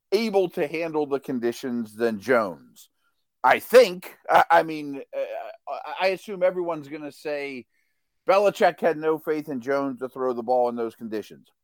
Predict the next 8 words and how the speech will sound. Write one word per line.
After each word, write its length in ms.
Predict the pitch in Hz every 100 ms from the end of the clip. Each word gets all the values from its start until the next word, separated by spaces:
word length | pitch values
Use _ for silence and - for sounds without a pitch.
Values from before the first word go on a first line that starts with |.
| _
That's 320 | 247 285 - -
probably 500 | - 214 240 214 196
true, 640 | - - 180 233 240 269 - _ _ _ _ _ -
but 120 | 240
he 60 | 247
never 300 | 254 233 208
had 380 | 196 269 311
to. 300 | - 143 87